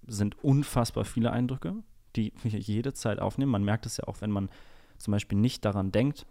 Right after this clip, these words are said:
dass man Klamotten anhat, dann merkt man den Stoff nicht auf der Haut. Aber sobald man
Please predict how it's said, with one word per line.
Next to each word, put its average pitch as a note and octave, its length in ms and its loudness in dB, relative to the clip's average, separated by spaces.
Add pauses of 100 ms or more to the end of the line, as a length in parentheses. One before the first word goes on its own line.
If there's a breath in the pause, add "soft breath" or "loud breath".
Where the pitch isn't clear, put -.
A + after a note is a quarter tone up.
dass - 300 -8 (100)
man G2 340 -2
Klamotten G2+ 420 0
anhat, C#3 320 -2
dann G2 140 2
merkt G2+ 280 0
man F#2+ 260 -2
den G2+ 160 -2
Stoff - 380 -2
nicht G2+ 180 -4
auf - 120 -6
der G2+ 140 -4
Haut. G2 220 -2
Aber G2+ 160 -4
sobald A2 340 -2
man G#2+ 260 0